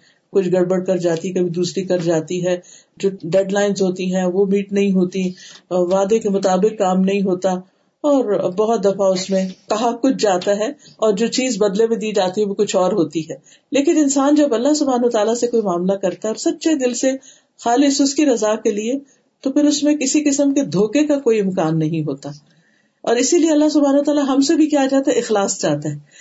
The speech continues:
کہ ہم بھی اپنے وعدے میں یا اپنی بات اور قول میں سچے ہوں۔ تو اللہ تعالیٰ فرماتے ہیں، تو اپنے اس سودے پر تم خوش ہو جاؤ، فَاسْتَبْشِرُوا بِبَيْعِكُمُ الَّذِي بَايَعْتُمْ بِهِ،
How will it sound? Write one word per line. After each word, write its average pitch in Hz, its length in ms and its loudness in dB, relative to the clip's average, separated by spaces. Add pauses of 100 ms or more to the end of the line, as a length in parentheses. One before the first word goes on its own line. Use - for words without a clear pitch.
(260)
کہ 254 40 0
ہم 294 260 4
بھی 339 280 4
اپنے 233 260 0
وعدے 214 320 2
میں 311 160 2 (260)
یا 208 220 0
اپنی 226 280 -2
بات 190 320 0
اور 196 100 -4
قول 185 280 0
میں 233 160 0 (300)
سچے 185 400 -2
ہوں۔ 147 240 -4 (1200)
تو 240 60 0
اللہ 240 120 0
تعالیٰ 233 240 0
فرماتے 208 380 -2
ہیں، 277 60 0
تو 247 100 0
اپنے 240 240 -2
اس 240 140 0
سودے 190 260 2
پر 277 160 -2
تم 285 160 -2 (100)
خوش 240 240 0
ہو 165 100 0
جاؤ، 147 260 -2
فَاسْتَبْشِرُوا 247 800 -2
بِبَيْعِكُمُ 196 720 0
الَّذِي 214 460 0 (520)
بَايَعْتُمْ 214 720 -2
بِهِ، 294 200 2